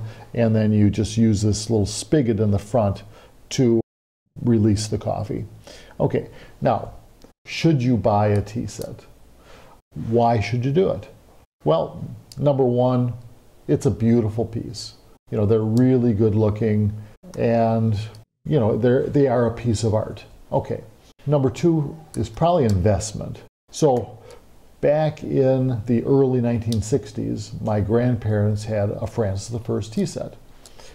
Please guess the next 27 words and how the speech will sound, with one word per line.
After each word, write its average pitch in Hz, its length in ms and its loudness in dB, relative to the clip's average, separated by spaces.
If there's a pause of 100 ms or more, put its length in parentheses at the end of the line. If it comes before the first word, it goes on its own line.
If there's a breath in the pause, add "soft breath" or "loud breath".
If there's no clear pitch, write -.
(300 loud breath)
and 123 800 0
they 117 140 2
were 113 100 4
looking 110 320 0
to 107 80 -2
sell 101 400 0
it, - 140 -8 (100)
and 107 420 0
my 104 140 2
parents 120 340 0
didn't 107 200 2
have 107 120 2
a 101 40 2
lot 98 200 2
of 98 60 -2
money, 120 500 0 (440 loud breath)
and 104 120 -4
so 123 140 -2
they 110 140 2
offered 110 340 0
it 104 140 -2
to 107 240 0
'em 101 120 0
for 101 420 -2
three 123 440 -2
hundred 110 280 0
dollars, 95 680 -4